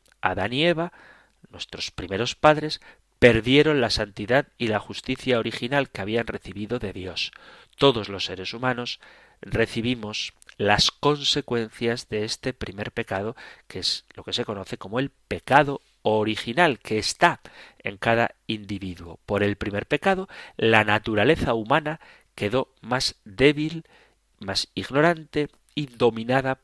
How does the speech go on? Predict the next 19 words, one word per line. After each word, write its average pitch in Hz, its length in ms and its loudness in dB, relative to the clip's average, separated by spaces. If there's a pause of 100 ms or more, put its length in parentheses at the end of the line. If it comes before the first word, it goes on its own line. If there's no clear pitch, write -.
por 101 160 -4
el 98 100 -4
sufrimiento 127 800 -8 (360)
y 165 140 2
la 160 120 10
muerte, 160 560 2 (440)
y 110 140 -6
también 113 500 0 (400)
inclinada 120 840 -2 (360)
al 113 220 2
pecado. - 560 -8 (200)
Y 92 140 -8
esta 92 200 -6
inclinación 117 560 -4
al 107 100 -4
pecado 120 400 -2 (340)
se - 220 -2
llama 98 320 -4 (320)
concupiscencia. - 1120 -2